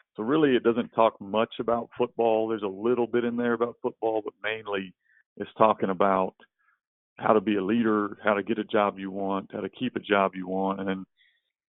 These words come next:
you know, it's got a whole chapter in there about mistakes that I've made. You know, I wish I could go back and not do those. And so I fig-, figured, man,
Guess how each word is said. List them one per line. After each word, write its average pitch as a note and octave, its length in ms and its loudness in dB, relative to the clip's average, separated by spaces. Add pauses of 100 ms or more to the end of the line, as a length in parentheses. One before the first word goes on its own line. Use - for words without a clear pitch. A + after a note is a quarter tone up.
(220)
you C3+ 100 2
know, B2 160 8
it's A#2 100 2
got B2 240 2
a A2 120 0 (200)
whole B2+ 160 -2
chapter B2+ 460 -4
in A#2+ 60 -8
there A#2+ 100 -4
about A2+ 320 -2 (140)
mistakes - 420 -6
that A#2+ 80 -4
I've A#2 200 -2
made. A#2+ 280 -6 (320)
You F#2+ 80 -16
know, F2 80 -8
I F#2 80 -4
wish G#2+ 280 0
I G#2+ 120 6
could G#2 160 -6
go A2 100 4
back G#2+ 240 2
and G2 140 -8
not G#2 200 -4
do G#2 160 -4
those. F2+ 360 -6 (520)
And F#2+ 140 -18
so G2 80 -4
I F#2 100 0 (120)
fig-, G2+ 320 0
figured, G2+ 280 -6
man, G#2+ 300 0